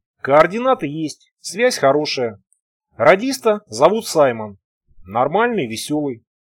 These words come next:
Ну, как вы понимаете, я его Сеней. На юго-запад от нас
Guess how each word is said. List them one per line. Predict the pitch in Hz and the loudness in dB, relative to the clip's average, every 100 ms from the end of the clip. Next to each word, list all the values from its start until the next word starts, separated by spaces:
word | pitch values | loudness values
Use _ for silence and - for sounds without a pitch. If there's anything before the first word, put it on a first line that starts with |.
| _ _ _ _ _ _ _ | _ _ _ _ _ _ _
Ну, | 147 277 269 - _ | 0 2 2 -2 _
как | - 214 | 0 0
вы | 214 | 2
понимаете, | 202 208 240 233 226 208 | 2 2 4 0 -2 -6
я | 165 135 196 | -4 2 4
его | 202 190 190 | 4 4 2
Сеней. | - 208 147 95 78 _ _ _ _ _ - - - - - _ _ _ _ _ _ | 0 0 -2 -4 -18 _ _ _ _ _ -16 -16 -14 -18 -20 _ _ _ _ _ _
На | 95 123 | -6 -2
юго-запад | 214 277 269 226 233 220 196 | 2 4 4 6 4 6 2
от | 185 | 0
нас | 180 160 - | 0 -4 -6